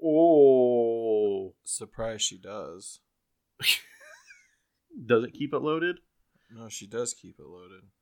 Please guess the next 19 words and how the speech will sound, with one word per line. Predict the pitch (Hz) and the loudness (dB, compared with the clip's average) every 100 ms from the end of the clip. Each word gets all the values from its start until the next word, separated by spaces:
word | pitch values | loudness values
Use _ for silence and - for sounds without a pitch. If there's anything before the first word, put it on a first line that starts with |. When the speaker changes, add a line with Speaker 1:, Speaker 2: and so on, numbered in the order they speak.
| _ _ _ | _ _ _
Speaker 1:
Oh, | 110 | -2
j-, | 104 - | -2 -6
oh, | - - | -14 -4
she | - 110 | -2 -2
lied | 107 104 | -4 -4
to | 101 | -6
him, | 90 87 | -12 -12
huh? | 90 82 87 98 | -10 -10 -12 -20
Speaker 2:
Mm-hmm. | 107 107 117 120 131 _ _ _ _ _ _ _ _ | -20 -18 -18 -20 -20 _ _ _ _ _ _ _ _
Speaker 1:
Oh, | - - - | -18 -16 -18
that's | - - - | -20 -20 -20
right. | 78 80 - 98 | -20 -20 -20 -20
I'm | 87 | -20
an | |
idiot. | 80 80 80 | -20 -20 -16
Speaker 2:
And | 107 104 | -16 -14
then | 110 113 110 104 104 101 95 _ _ | -12 -12 -14 -16 -16 -18 -20 _ _
Speaker 1:
That's | 90 90 - | -18 -14 -14
right. | - | -16